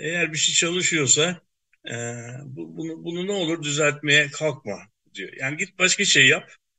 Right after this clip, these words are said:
ama çalışan bir şeyi tamir etmeye kalkma. Çünkü buradaki risk, e, o çalışanı da berbat etmek şey. Şimdi, e,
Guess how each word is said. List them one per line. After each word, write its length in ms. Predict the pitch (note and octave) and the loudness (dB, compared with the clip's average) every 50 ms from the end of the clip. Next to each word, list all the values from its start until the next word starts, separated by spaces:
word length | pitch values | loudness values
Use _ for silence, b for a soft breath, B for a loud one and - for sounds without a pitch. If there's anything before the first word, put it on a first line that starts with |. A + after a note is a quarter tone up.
| _ _ _ _ - | _ _ _ _ -8
ama 260 | F#3 G#3 F#3+ E3+ C#3 | -6 -4 -4 -2 -2
çalışan 520 | - F3+ F3 F#3 G3 - - A3 A3 G#3 | 0 0 0 0 0 2 2 0 0 0
bir 80 | F3+ F3 | 0 0
şeyi 360 | - - D#3+ D#3 F3 G#3+ A3+ | 2 2 2 2 0 0 -2
tamir 320 | - - D#3+ E3 F3+ G3 F#3 | 0 0 0 0 2 4 2
etmeye 320 | E3 D3 D3 F3+ F#3+ F#3 | 2 2 2 0 0 0
kalkma. 400 | - E3+ D#3 D3+ - C#3+ B2+ B2 - | 0 -2 -6 -4 -4 -6 -8 -8 -8
Çünkü 420 | - F#3+ G3 - - F#3+ D3 C3 | -10 -10 -12 -14 -12 -12 -10 -8
buradaki 460 | C3 D#3 E3+ - A3 G#3+ A3 G#3+ F#3 | -8 -8 -6 -6 -6 -4 0 2 4
risk, 260 | E3 F#3+ F#3+ - - - - _ _ _ _ _ _ _ - | 4 6 6 6 4 2 -2 _ _ _ _ _ _ _ -8
e, 80 | - C3+ | -6 -4
o 380 | C#3 C#3 C3+ - D3+ E3 E3+ | -4 -4 -4 -4 -4 -4 -2
çalışanı 640 | E3 - F3+ F3+ F#3+ F#3 - - F#3 G3 G#3+ A3+ G3 | 0 0 2 2 4 4 4 4 4 2 2 0 2
da 360 | G3 E3+ C#3 A2 - - _ _ _ - | 2 2 2 2 -2 -8 _ _ _ -4
berbat 460 | B2 B2 A#2+ A#2+ A2 A2+ A2 G#2+ G2+ | 0 2 2 2 2 0 0 0 -2
etmek 360 | G2+ G2 _ - G2 F#2 - | -4 -10 _ -12 -12 -10 -8
şey. 240 | - - - - - | -10 -10 -10 -10 -8
Şimdi, 500 | - - - F3 F3+ F3+ G3 F3 - b b b b b _ _ _ | -8 -6 -6 -4 0 2 2 2 2 b b b b b _ _ _
e, 60 | - | -8